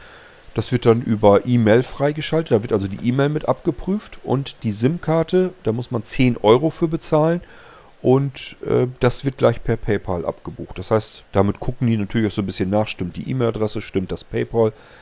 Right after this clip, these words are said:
stimmt der PayPal-Account und dann ist das für die schon mal alles soweit in Ordnung. Als nächstes gibt man seine persönlichen Daten an. Alles über die App, wie gesagt, alles barrierefrei.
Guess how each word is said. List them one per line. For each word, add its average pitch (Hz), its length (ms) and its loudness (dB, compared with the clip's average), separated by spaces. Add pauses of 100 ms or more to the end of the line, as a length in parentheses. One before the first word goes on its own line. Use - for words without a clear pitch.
(220)
stimmt - 300 -4
der 90 60 -4
PayPal-Account 107 960 -2
und 92 80 -10
dann 90 80 -8
ist - 120 -14
das 95 80 -12
für - 120 -12
die 95 100 -4
schon 95 180 -6
mal 87 240 -6 (220)
alles 98 220 -2
soweit 90 300 -4
in 90 120 -8
Ordnung. 175 380 0 (460)
Als - 180 -6
nächstes 110 340 -2
gibt - 300 -6
man 98 300 0 (140)
seine 95 280 0
persönlichen 90 580 -4
Daten 95 420 -4
an. 185 260 -2 (400)
Alles 135 260 4
über 127 160 -6
die - 120 -6
App, - 220 -2
wie 147 120 -6
gesagt, 156 460 -4
alles 107 360 0 (100)
barrierefrei. 95 840 -2